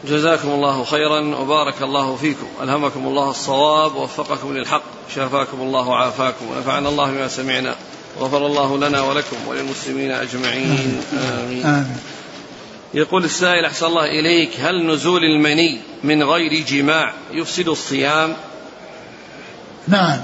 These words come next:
Speaker 2: إذا كان، إذا كان حصل من الإنسان يعني فعل الأسباب التي تجعله يخرج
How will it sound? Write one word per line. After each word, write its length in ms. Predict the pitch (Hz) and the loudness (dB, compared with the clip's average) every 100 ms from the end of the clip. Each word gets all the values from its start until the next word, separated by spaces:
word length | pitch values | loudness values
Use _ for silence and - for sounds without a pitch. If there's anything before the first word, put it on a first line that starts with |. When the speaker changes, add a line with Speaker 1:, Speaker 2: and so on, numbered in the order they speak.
| 139 | 0
Speaker 2:
إذا 240 | 156 156 | 2 2
كان، 680 | 151 165 160 156 151 147 143 - - - - - | 4 2 4 4 4 4 0 -4 -12 -14 -16 -6
إذا 160 | 147 156 | 0 2
كان 240 | 175 170 | 2 2
حصل 360 | 175 185 165 156 | 2 0 2 0
من 100 | 143 | 2
الإنسان 460 | 151 143 170 156 | 2 2 2 2
يعني 460 | 147 143 139 135 123 147 - - - - | 2 2 2 2 2 -2 -8 -14 -16 2
فعل 200 | 185 170 | 4 6
الأسباب 720 | 160 156 151 147 165 143 131 - - - - - - | 6 4 4 4 4 4 0 -6 -14 -16 -16 -16 -2
التي 680 | 160 151 151 151 143 139 131 | 4 4 6 6 6 6 6
تجعله 520 | 143 165 151 160 143 | 4 4 6 6 6
يخرج 300 | 165 180 208 | 4 6 4